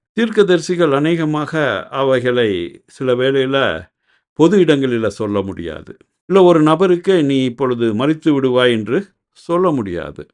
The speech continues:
ஆகவே சில வேளைகள்ல இப்படிப்பட்ட விஷயங்களை அவர்கள் மனதுக்குள்ளாக வைத்து சமயம் பார்த்து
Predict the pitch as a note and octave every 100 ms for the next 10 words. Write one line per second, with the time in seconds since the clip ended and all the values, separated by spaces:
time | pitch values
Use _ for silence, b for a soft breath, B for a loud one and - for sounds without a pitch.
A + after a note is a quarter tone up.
0 | _ _ _ - F#3 A3 A3+ G3 F3 E3
1 | G3 G3+ F3+ C3+ G#2+ A#2+ G3+ _ _ E3+
2 | D#3 F3+ F3+ D#3+ C3+ D#3 - A3+ G3+ D#3
3 | A2 D3 F3 C#3 C#3+ B2+ C3 A#2+ D3 E3+
4 | F3 E3 D#3 D3 B2+ G#2 A#2+ C3+ _ F#3
5 | G#3+ - _ _ _ _ _ _ - -
6 | E3 A3 A3+ G3 F3 E3+ E3 - F#3 C#3+
7 | G2+